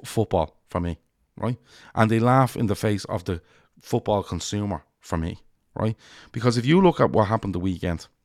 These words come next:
right? And there's so many instances before it, but Brighton against Spurs the weekend, right? Brighton have a goal disallowed because a guy is pushed and he hits his arm and he goes in. It's a handball. That's fine. Give a penalty. He's being pushed.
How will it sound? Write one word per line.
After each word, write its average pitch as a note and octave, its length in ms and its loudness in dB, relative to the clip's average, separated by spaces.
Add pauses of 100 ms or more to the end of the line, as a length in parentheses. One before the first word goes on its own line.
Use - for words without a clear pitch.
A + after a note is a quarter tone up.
(180)
right? F#2+ 220 -2 (960)
And A2+ 280 4
there's - 240 -6
so G3 320 2
many D#3+ 220 2
instances A#2+ 300 -2
before F#2 380 -2
it, E2 80 -6 (200)
but - 160 -6
Brighton F#3 320 6
against C3+ 320 4
Spurs A2+ 340 2
the G2 100 -2
weekend, F2+ 540 -2 (640)
right? G#2 240 0 (1500)
Brighton E3 400 4 (380)
have B2 140 0
a A#2 40 2
goal A2 220 4
disallowed G2 380 -2
because F2+ 200 -6
a F#2 60 -4
guy G2 140 -2
is G2 120 2
pushed - 380 -4
and F2+ 80 -2
he E2 60 -4
hits F#2+ 140 -6
his E2+ 100 -6
arm E2+ 160 -4
and E2+ 80 -6
he F2 60 -6
goes - 260 -10
in. F#2 120 -12 (240)
It's D3 120 -2
a E3 60 2
handball. C#3+ 580 2
That's - 160 -8
fine. F2+ 300 -2
Give G#2+ 120 -2
a G2+ 40 -2
penalty. F#2+ 360 -4 (760)
He's G#2 140 -2
being A#2+ 180 6
pushed. - 380 -2